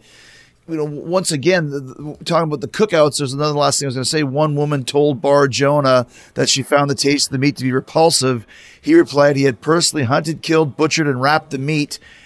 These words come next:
and then later would be accused of molesting this woman's, this woman's son. I mean, these people are just setting themselves up for this, this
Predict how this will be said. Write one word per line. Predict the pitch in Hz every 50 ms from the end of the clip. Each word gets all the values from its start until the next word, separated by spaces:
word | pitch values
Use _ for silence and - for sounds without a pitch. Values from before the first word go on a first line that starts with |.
| _ _ -
and | 143 147 160
then | 165 165 156
later | 147 143 160 180 190 180 156 143 139
would | 135 131 123
be | 143 147
accused | 135 - - - 160 165 165 151 131 113
of | 131 123
molesting | 123 127 127 131 143 151 143 - - 147 143 135
this | 131 123 117 -
woman's, | 120 131 131 131 123 120 117 113 -
this | 139 131 - -
woman's | 131 139 135 131 120 110 -
son. | - - - 135 127 107 78 - _ _ _ _ _ _ _ _ _ _ _ _ _ -
I | -
mean, | 151 175 180
these | 202 165 -
people | - - 226 233 - 233 196
are | 180
just | 143 165 131 - -
setting | 165 160 165 160
themselves | 160 143 131 - 160 147 135 120
up | 165 185 -
for | - 147
this, | 131 143 - - -
this | - - 143 135 - -